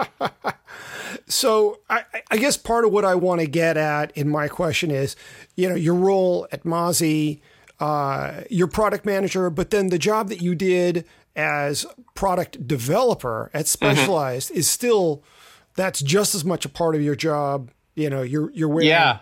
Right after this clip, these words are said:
Speaker 1: eight
Speaker 2: So
Speaker 1: hats.
Speaker 2: they're, they're rolled into one, you know, and, and I also work as kind of the brand manager, working, you know,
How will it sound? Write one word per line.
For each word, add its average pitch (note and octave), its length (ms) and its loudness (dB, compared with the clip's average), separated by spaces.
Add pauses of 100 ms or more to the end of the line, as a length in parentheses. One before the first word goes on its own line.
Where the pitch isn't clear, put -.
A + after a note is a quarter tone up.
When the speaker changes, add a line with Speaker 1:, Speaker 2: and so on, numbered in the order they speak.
(340)
Speaker 1:
eight F3 200 -2
Speaker 2:
So - 60 -6
Speaker 1:
hats. C#3+ 500 -2 (280)
Speaker 2:
they're, D3 180 -2
they're D3 160 -8
rolled D3+ 220 0
into C#3+ 140 0
one, B2+ 260 0
you A#2 60 -4
know, A#2 120 -4
and, A#2 220 -8
and A2 420 -4 (100)
I F2+ 180 -8
also A#2+ 280 0
work A2+ 180 0
as A#2 100 -8
kind A2+ 120 0
of G#2+ 60 2
the G#2+ 60 2
brand A2+ 260 2
manager, A2 340 0
working, G#2+ 580 -4
you G#2+ 100 -6
know, G2+ 280 -6